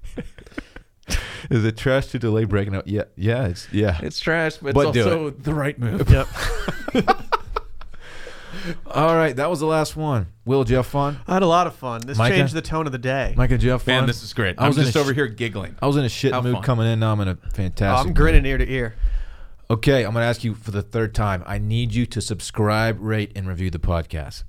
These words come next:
Speaker 1: I won't get, I'm not gonna bug you this much from here on out, I promise you. This is the first one. It's important we get it off the ground right away.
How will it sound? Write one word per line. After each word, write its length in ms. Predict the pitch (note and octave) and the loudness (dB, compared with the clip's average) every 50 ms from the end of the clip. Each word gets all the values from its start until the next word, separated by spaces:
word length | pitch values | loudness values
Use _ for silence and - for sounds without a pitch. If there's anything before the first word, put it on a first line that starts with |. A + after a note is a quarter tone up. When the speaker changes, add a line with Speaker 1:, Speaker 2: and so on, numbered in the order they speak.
| - - - | -12 -6 -2
Speaker 1:
I 60 | G2+ | 0
won't 220 | G#2+ A2+ A#2+ A#2+ A#2+ | 2 2 2 0 0
get, 100 | B2 - | -2 -2
I'm 80 | A#2 A#2 | 0 0
not 160 | C#3 C#3+ - | 0 0 0
gonna 140 | C#3 A#2 A2 | -2 -2 -2
bug 400 | G2 - - G#2 F2 G#2 G2+ G2+ | -4 -6 -6 -2 0 0 2 2
you 100 | G2 F#2+ | 0 0
this 240 | E2+ G2 F2+ - - | -2 -2 -2 -2 -2
much 160 | G2 F#2 E2+ | -2 -2 -2
from 100 | - F2 | -2 -2
here 120 | E2+ E2 E2 | 0 2 2
on 60 | E2 | 2
out, 100 | E2 E2 D#2+ | 2 0 0
I 20 | |
promise 360 | D#2+ - - F2+ F2 D#2+ D2+ | -2 -2 0 0 0 0 -2
you. 80 | D#2 D2+ | -2 -2
This 140 | D#2+ F2+ F#2+ | -2 -2 -2
is 60 | F2 | -2
the 80 | E2+ D#2+ | -4 -4
first 340 | - - G#2 F#2+ - - | -2 0 -2 -2 -2 -2
one. 160 | G#2 F#2+ F#2 F2 | -2 -2 0 -2
It's 140 | E2+ - | -2 -4
important 320 | F2+ D#2+ - - A2 F#2 F#2+ | -2 -2 0 0 2 0 0
we 60 | F#2 | 0
get 120 | F2 F2+ | 0 0
it 80 | F2+ F2+ | 2 2
off 140 | F2+ E2+ - | 0 0 -2
the 80 | - | -4
ground 400 | E2+ F2+ F2+ F2+ E2+ F2 E2+ D#2+ - - - - - - - - | -2 -2 0 0 0 0 -2 -4 -6 -12 -18 -20 -20 -20 -12 -4
right 180 | - F#2 F2+ F2+ | 0 0 2 2
away. 360 | F2+ F2+ F2+ F2+ F2 E2+ D#2+ | 2 2 2 2 0 0 -2